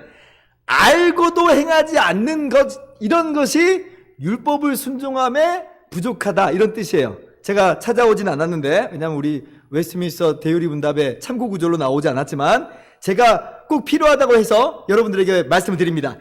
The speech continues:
야고보서 사 장 십칠 절 보면, "그러므로 사람이 선을 행할 줄 알고도 행하지 아니하면 죄니라." 자, 선을 행할 줄 알고도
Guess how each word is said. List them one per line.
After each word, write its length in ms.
야고보서 540
사 160
장 120
십칠 300
절 140
보면, 440
"그러므로 460
사람이 520
선을 340
행할 260
줄 140
알고도 420
행하지 320
아니하면 440
죄니라." 640
자, 560
선을 600
행할 320
줄 160
알고도 1160